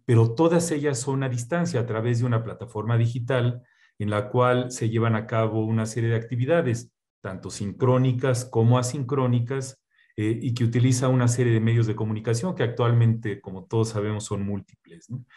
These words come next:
Y en estas plataformas los docentes revisan, retroalimentan, interactúan con los estudiantes para, eh, desarrollar las actividades académicas. Y la interacción que se lleva a cabo es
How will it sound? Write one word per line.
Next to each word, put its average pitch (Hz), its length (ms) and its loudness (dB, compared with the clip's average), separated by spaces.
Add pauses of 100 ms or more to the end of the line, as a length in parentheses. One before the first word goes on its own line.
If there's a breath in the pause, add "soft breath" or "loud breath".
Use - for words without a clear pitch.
(320 loud breath)
Y 127 100 2
en 156 80 4
estas 185 320 2
plataformas 151 1000 0
los 101 420 -2
docentes 120 640 0
revisan, 117 800 0
retroalimentan, 110 1160 0 (320 soft breath)
interactúan 117 800 2
con 113 140 -2
los 92 160 -8
estudiantes 113 720 0
para, 92 500 -8 (240 loud breath)
eh, 101 180 -6
desarrollar 113 480 0
las 117 160 2
actividades 113 380 -2
académicas. 120 760 -2 (240 soft breath)
Y 123 320 2
la 127 120 6
interacción 127 580 4
que - 80 -8
se 156 100 -2
lleva 147 160 4
a 127 100 0
cabo 131 300 2
es 123 340 0